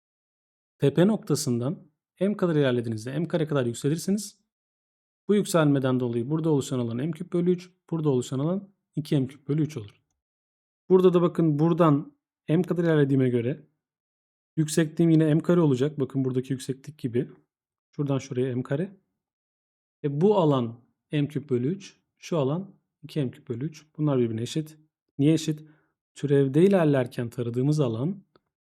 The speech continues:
fonksiyonun görüntüdeki değişimine eşittir. Zaten bakın yine bu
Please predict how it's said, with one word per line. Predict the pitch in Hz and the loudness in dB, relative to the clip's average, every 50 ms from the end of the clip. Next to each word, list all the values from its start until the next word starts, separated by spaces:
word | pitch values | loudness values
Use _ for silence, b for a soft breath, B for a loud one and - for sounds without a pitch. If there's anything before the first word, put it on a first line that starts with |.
| _ _ _ _ | _ _ _ _
fonksiyonun | - 160 165 156 - - 151 139 139 147 165 180 170 160 147 135 | -2 -2 -2 -2 -2 -2 -2 0 0 0 -2 -2 -6 -8 -6 -2
görüntüdeki | 139 147 143 139 131 - - 127 123 - 160 147 | 0 0 0 0 -2 -2 -6 -6 -4 -4 -6 -2
değişimine | 131 127 120 113 - - 131 147 156 131 | -2 -2 -2 -2 -6 -6 -4 -4 -4 -4
eşittir. | 107 - - - - - - _ _ _ _ _ _ | -4 -8 -14 -20 -20 -20 -20 _ _ _ _ _ _
Zaten | 143 143 139 - 143 143 135 | -4 -4 -2 -2 -2 0 -2
bakın | 139 131 - 143 | -2 -4 -2 -2
yine | 135 139 139 135 139 151 - _ _ _ _ _ _ _ _ _ _ _ _ _ _ _ _ _ _ _ _ _ _ _ _ _ _ _ | -2 0 0 0 -2 -4 -10 _ _ _ _ _ _ _ _ _ _ _ _ _ _ _ _ _ _ _ _ _ _ _ _ _ _ _
bu | 151 151 170 - - - | -2 -2 -2 -4 -8 -18